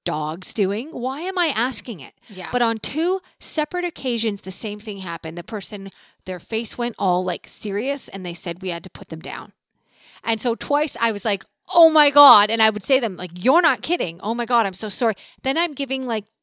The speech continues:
Speaker 1: trying to give this heartfelt condolence for something I didn't really care about anyway. It was
Speaker 2: Yeah.
Speaker 1: just,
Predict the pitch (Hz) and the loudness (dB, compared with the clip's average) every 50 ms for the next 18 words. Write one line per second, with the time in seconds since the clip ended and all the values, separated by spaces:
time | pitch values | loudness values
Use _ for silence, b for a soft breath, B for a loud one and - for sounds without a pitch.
0 | _ - - - 220 220 233 233 208 226 220 190 196 190 - - - 196 190 - | _ -10 -6 -4 -4 -4 -4 -4 -2 -4 -4 -2 -2 -6 -6 -6 -4 -4 -4 -4
1 | _ - - 208 190 - - - 202 185 170 170 170 185 208 233 - - - - | _ -2 -2 -2 -2 -2 -4 -6 -6 -4 -2 -2 -2 -2 -2 -4 -6 -8 -14 -14
2 | - - 233 - - 247 214 _ - 226 220 202 190 190 185 - 196 185 180 190 | -10 -10 -8 -6 -4 -4 -6 _ -8 -10 -6 -6 -6 -6 -6 -6 -6 -8 -8 -8
3 | 185 - _ _ _ _ _ - 202 208 208 196 190 - - - 185 170 180 190 | -14 -18 _ _ _ _ _ -6 -4 -4 -2 -4 -6 -8 -8 -8 -6 -6 -4 -2
4 | 202 202 185 139 180 190 202 220 233 262 302 330 330 220 202 - 165 165 240 226 | -2 -2 -2 -2 -4 -4 -2 0 0 0 0 -2 -2 -2 -4 -4 -4 -4 -4 -6
5 | 208 - - - - | -6 -8 -10 -14 -20